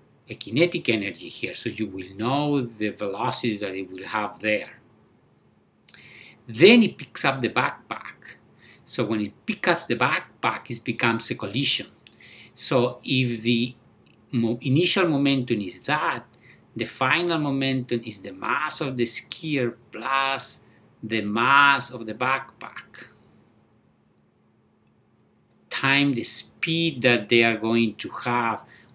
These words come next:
when they go together right here.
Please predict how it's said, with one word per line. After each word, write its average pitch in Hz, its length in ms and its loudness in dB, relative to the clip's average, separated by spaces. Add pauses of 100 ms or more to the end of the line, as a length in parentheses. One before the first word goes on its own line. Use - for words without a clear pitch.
when 107 300 2
they 107 320 0 (540)
go 135 260 6
together 107 640 0
right 101 400 -4
here. - 340 -16